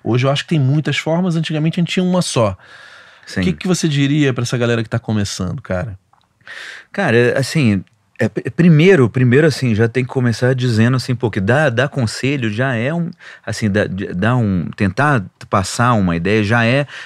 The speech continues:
Speaker 2: uma c-, parada muito arriscada, sabe? É, cara,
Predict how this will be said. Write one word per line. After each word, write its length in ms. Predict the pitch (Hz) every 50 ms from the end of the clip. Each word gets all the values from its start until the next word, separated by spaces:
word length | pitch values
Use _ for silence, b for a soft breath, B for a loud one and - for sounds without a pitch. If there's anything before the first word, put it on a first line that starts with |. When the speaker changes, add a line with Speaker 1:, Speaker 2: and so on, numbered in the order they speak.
| B B -
Speaker 2:
uma 160 | 113 117 117
c-, 180 | - - 123
parada 360 | 117 - 113 110 123 131 127 127
muito 600 | 107 98 98 110 117 123 139 165 160 - 123 117
arriscada, 720 | 104 101 104 95 - - - 92 80 69 64 52 53 - 87
sabe? 540 | 98 - - 113 110 101 82 80 80 82 - B B B B B B B B -
É, 1000 | 95 98 98 95 95 95 95 92 92 92 92 92 92 90 87 87 85 82 76 - B B B B B B B
cara, 420 | - 220 214 143 101 85 87 80